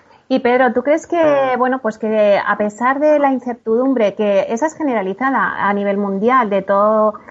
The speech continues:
eh, la covid y lo que va a pasar, ¿no?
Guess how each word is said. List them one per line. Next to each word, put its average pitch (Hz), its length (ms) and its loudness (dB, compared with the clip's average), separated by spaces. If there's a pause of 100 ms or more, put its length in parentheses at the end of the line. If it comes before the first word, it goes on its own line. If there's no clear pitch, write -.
(120)
eh, 202 480 2
la 196 140 -2
covid 233 320 -4
y 220 240 -4
lo 208 160 -2
que 202 100 -2
va 208 120 2
a 208 60 -4
pasar, 208 500 -6
¿no? 254 260 -8